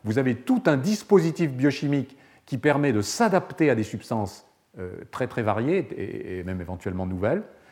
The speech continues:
mais en plus de ça, vous avez un relais au niveau du génome qui, justement, se met à biosynthétiser, euh, ou à déclencher,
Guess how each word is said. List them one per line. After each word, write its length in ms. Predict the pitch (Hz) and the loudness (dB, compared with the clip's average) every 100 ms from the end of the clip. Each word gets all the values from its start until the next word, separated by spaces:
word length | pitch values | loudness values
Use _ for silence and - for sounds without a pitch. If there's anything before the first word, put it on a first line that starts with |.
| - - - | -20 -12 0
mais 160 | - - | 2 6
en 140 | 220 | 6
plus 260 | 214 220 170 | 8 6 4
de 80 | 131 | 2
ça, 480 | - 120 156 - - - | 6 4 4 -6 -20 -6
vous 180 | 117 135 | 0 4
avez 180 | 123 156 | 4 4
un 140 | 131 | 4
relais 400 | 113 170 220 208 | 8 12 12 12
au 100 | 160 | 10
niveau 260 | 135 123 131 | 6 2 2
du 140 | 101 | 2
génome 460 | 101 92 95 131 180 - _ | 0 0 0 0 -4 -14 _
qui, 280 | - 156 156 156 - _ _ | -4 0 0 -2 -20 _ _
justement, 600 | 113 135 214 - 151 143 190 | -2 2 2 4 4 4 0
se 180 | - | 2
met 380 | 147 151 143 104 - - | 2 4 4 2 -4 -4
à 80 | 98 | -2
biosynthétiser, 1080 | 101 175 208 160 139 127 113 98 110 165 - - - - - | 2 4 6 4 2 0 -2 -2 0 0 -4 -20 -20 -18 -8
euh, 260 | 110 104 - | -6 -4 -6
ou 160 | 92 87 | -6 -2
à 20 | |
déclencher, 800 | 101 131 127 113 127 110 92 | 0 0 -2 -2 0 0 -2